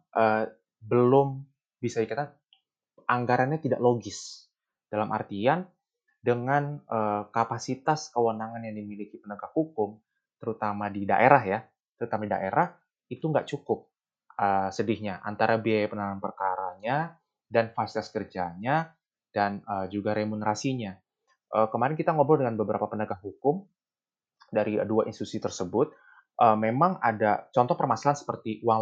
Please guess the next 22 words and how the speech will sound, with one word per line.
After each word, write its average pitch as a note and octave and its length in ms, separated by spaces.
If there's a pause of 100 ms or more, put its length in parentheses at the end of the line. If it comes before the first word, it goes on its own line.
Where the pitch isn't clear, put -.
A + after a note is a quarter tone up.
lembur, C3 300
ya. F2+ 80 (680)
Ini C3+ 120
buat B2+ 160
teman-teman A#2+ 400 (120)
nanti A#2 160
juga A2 300
<laughs> - 0
yang, A#2 200 (760)
yang G#2 240
mau, G2+ 340
kan C3 160 (200)
teman-teman G#2 380 (120)
dari G2+ 320 (360)
mahasiswa - 360
hukum, A2+ 240
kita A#2 160
mau G2+ 240 (140)
bekerja G#2 440
sebagai F#2 280
aparat - 240
penegak G2 220